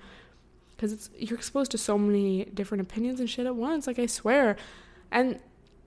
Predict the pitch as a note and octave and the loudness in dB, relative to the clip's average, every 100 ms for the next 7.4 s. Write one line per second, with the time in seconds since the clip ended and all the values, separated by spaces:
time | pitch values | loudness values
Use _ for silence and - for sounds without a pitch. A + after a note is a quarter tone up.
0 | - - - - _ - B3 E4 E4 A3+ | -20 -20 -20 -20 _ 0 2 4 6 4
1 | A3 C#4 B3 B3 G#3+ G3+ G3+ G#3 A3 G3+ | 2 0 0 2 4 4 4 4 2 2
2 | F#3+ G3+ G3+ G3+ G#3+ D4 - A3+ A3 F#3 | 0 2 2 4 2 2 4 4 6 6
3 | F#3+ F#3+ F3+ - F#3 - G#3 G3 F#3+ F#3 | 4 4 0 0 -2 0 0 0 2 2
4 | F#3 F#3+ F3+ - F#3+ F#3+ F#3 - A3+ - | 2 2 -2 -2 0 0 -2 -6 -8 -8
5 | - - - - - - - G3+ G#3 G#3 | -16 -20 -20 -20 -20 -20 -16 2 4 4
6 | G#3 - - A3 - G#3 F#3+ G#3+ G#3+ F#3 | 2 -2 0 2 2 2 4 6 6 4
7 | G#3 G3+ G3+ G#3+ | 4 4 2 0